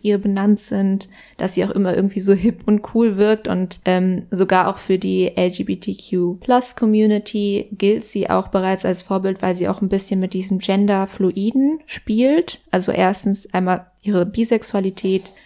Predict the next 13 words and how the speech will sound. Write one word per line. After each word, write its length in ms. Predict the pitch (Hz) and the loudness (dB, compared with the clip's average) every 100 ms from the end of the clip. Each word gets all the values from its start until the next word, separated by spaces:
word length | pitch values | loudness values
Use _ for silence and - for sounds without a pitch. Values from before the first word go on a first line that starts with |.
| - | -8
Zweitens 600 | - 190 202 214 214 - | 0 2 4 2 0 0
zum 120 | - | -4
Beispiel 300 | 185 190 - | 0 0 -2
gibt 180 | 180 185 | -4 -2
es 100 | - | -4
Familienfotos, 960 | - 190 220 240 233 233 240 226 226 220 | 0 2 4 6 4 2 2 2 2 -2
die 100 | 196 | -2
der 140 | 190 | -4
Vater 340 | 185 202 214 233 | -2 -2 0 0
geschossen 480 | 226 - 220 233 220 | 0 0 -2 0 0
hat, 280 | 202 - - | 0 -4 -2
wo 100 | 185 | -2
Frida 600 | 180 - 202 208 196 - | -2 -4 0 2 2 -2